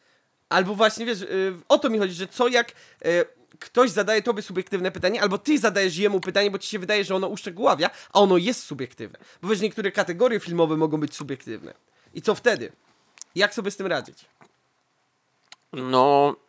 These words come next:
Speaker 2: no, jak coś jest subiektywne, no to ciężko, no, nie da się nad tym przejść, no, musicie subiektywnie wziąć swoją własną opinię i ją przedstawić i,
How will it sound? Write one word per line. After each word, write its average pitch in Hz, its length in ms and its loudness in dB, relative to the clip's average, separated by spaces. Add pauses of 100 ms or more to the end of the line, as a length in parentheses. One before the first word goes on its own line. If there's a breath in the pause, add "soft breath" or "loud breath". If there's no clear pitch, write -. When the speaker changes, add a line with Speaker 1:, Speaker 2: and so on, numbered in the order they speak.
(800)
Speaker 2:
no, 135 320 2
jak 139 180 2
coś 147 140 -4
jest 147 180 -4
subiektywne, 135 560 -2
no 143 100 0
to 160 220 2 (280)
ciężko, 190 440 0
no, 120 240 0
nie 139 200 0
da 131 140 4
się 123 240 -2
nad 113 260 -4
tym 123 420 -6
przejść, 117 440 -2
no, 117 160 -4
musicie 120 480 -6
subiektywnie 117 680 -4
wziąć 117 300 -4
swoją 117 280 -2
własną 117 400 2
opinię 113 480 -2
i 107 120 -4
ją 113 160 -2
przedstawić 107 800 -2
i, 110 260 -6